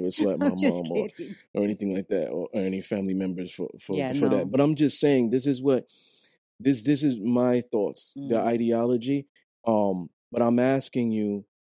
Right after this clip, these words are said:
Speaker 1: what would, what would you do?
Speaker 2: I would have to say no,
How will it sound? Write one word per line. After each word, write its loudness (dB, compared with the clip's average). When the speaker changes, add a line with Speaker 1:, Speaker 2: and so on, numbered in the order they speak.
Speaker 1:
what 2
would, 2
what 0
would 2
you 0
do? 2
Speaker 2:
I -2
would 2
have 0
to 2
say -4
no, -6